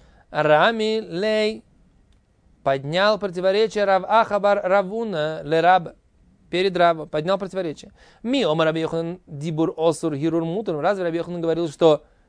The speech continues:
говорить нельзя, размышлять или думать мыслями можно? Альма, значит, что получается? Следовательно, гиргур лавка дибур. Мысль не является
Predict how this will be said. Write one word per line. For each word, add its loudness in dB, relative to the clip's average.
говорить 4
нельзя, 4
размышлять 0
или -6
думать -2
мыслями 0
можно? 0
Альма, 4
значит, -6
что 2
получается? 0
Следовательно, -4
гиргур -4
лавка 2
дибур. -4
Мысль -2
не -4
является 0